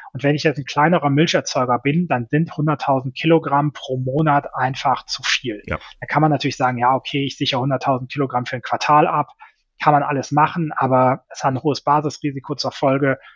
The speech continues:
Speaker 1: Das wollen wir ja eigentlich eben nicht haben, dass wir Risiken haben und deshalb ist das für viele Milcherzeuger auch einfach ungeeignet, direkt eigenständig die Produkte wie Magermilchpulver, Butter zu handeln. Und nochmal, es ist auch immer schwieriger geworden durch die Regulatorik, die sich da kürzlich noch geändert hat.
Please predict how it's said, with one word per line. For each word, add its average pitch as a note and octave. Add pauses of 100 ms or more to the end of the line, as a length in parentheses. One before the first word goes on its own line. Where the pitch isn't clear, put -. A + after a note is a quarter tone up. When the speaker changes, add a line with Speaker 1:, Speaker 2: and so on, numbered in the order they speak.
(140)
Speaker 1:
Das -
wollen C3+
wir B2+
ja B2
eigentlich B2+
eben A#2+
nicht D3+
haben, C#3
dass C3
wir B2+
Risiken C3+
haben C3+
und B2+
deshalb D3 (460)
ist -
das D3+
für C#3+
viele D#3+
Milcherzeuger C#3+
auch -
einfach C#3+ (360)
ungeeignet, C3+
direkt C3+
eigenständig C#3+ (260)
die C#3
Produkte C3
wie B2+
Magermilchpulver, B2
Butter A#2+
zu -
handeln. B2+ (260)
Und A#2+
nochmal, B2+
es -
ist -
auch D3+
immer C#3
schwieriger B2
geworden A#2+
durch B2
die B2+
Regulatorik, A#2+
die B2
sich A2+
da A#2
kürzlich -
noch A#2
geändert A#2
hat. C3